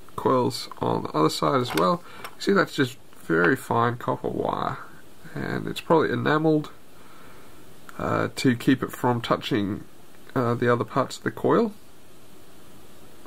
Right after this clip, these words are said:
So very thin, little bit of insulation,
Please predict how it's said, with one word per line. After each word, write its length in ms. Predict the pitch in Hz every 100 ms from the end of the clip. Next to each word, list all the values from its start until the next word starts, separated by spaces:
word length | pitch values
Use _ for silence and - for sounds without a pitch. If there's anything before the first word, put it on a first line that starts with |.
| - - - - 139 - - -
So 100 | -
very 380 | 117 135 135 131
thin, 460 | - 123 117 117 -
little 140 | 123
bit 100 | -
of 80 | 104
insulation, 640 | 117 - 123 135 - 143